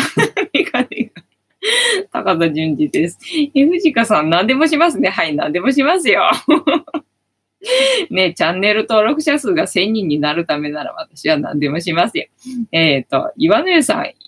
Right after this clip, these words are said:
妹、妹だった？<laughs> 妹みたいだった？高田純次だったのにな、今日は。え、ちもちもさん、そこまでできるなら猫娘のコスプレした方がいいですよ。はい、大変失礼いたしました。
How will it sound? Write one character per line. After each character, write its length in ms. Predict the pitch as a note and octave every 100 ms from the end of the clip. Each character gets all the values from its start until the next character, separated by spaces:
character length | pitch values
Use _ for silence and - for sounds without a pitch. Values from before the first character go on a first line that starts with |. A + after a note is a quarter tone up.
| _ _ _ -
妹、 500 | F4+ G4+ A#3+ - -
妹 300 | - G3+ -
だ 120 | F3+
っ 80 | -
た？ 120 | - D#3+
<laughs> 60 | -
妹 380 | D4 F4 - B3
み 100 | F3+
た 120 | -
い 40 | D#3+
だ 100 | D#3+
っ 80 | -
た？ 220 | F3 D4 - G4+ D#4+ -
高 280 | - A3
田 120 | B3+ F#4+
純 200 | A4 A#4
次 80 | D4+
だ 100 | G#3+
っ 100 | -
た 120 | E3+
の 120 | D3+
に 160 | C#3+ C#3+
な、 220 | D3+ F3+
今 80 | A#3
日 80 | -
は。 280 | C#3 C3 C3 - - B3
え、 140 | G3+ D#3
ち 160 | -
も 180 | F#3+ A3+
ち 100 | C#4+
も 160 | D#4 D4+
さ 200 | C#4+ F#3+
ん、 60 |
そ 160 | F#3 F3+
こ 100 | -
ま 160 | F4 G#4+
で 160 | G3+
で 100 | D#3+
き 140 | D#3+ F#3
る 120 | F3
な 120 | D3
ら 160 | D3 C#3+
猫 640 | D#3+ E3+ - E4+ D#4+ D4
娘 400 | C#4 G4+ F4+ G3+
の 140 | D#3+ D#3
コ 140 | D#3+
ス 120 | -
プ 80 | G#3
レ 120 | C#4
し 60 | C4
た 120 | C4+
方 120 | C4
が 120 | D#3+
い 60 | D3
い 60 | E3+
で 100 | -
す 120 | -
よ。 80 | D3+
は 200 | - D#3
い、 80 |
大 200 | D3+ D#3+
変 160 | G#3+ C4
失 240 | B3 C4+
礼 80 | C4
い 20 |
た 180 | G#3 F#3+
し 180 | - A3
ま 160 | - A3+
し 160 | -
た。 180 | - -